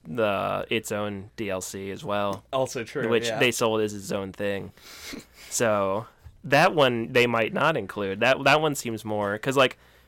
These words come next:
Speaker 1: in my head, like, the Future Connected feels more like it's been stapled on to
Speaker 2: <laughs>
Speaker 1: what Xenoblade is.
Speaker 2: Yeah.
Speaker 1: Whereas Torna, the Golden Country, or whatever they called the D L C for two, feels like, like they wanted it to be its own standalone thing more.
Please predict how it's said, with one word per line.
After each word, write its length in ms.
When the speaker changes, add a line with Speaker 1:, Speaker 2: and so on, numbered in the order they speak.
Speaker 1:
in 140
my 220
head, 440
like, 300
the 80
Future 320
Connected 540
feels 280
more 520
like 180
it's 140
been 260
stapled 580
on 360
to 240
Speaker 2:
<laughs> 120
Speaker 1:
what 180
Xenoblade 580
is. 480
Speaker 2:
Yeah. 240
Speaker 1:
Whereas 580
Torna, 540
the 80
Golden 380
Country, 500
or 80
whatever 260
they 100
called 360
the 140
D 160
L 120
C 220
for 140
two, 460
feels 280
like, 100
like 300
they 100
wanted 280
it 120
to 80
be 120
its 140
own 120
standalone 580
thing 340
more. 320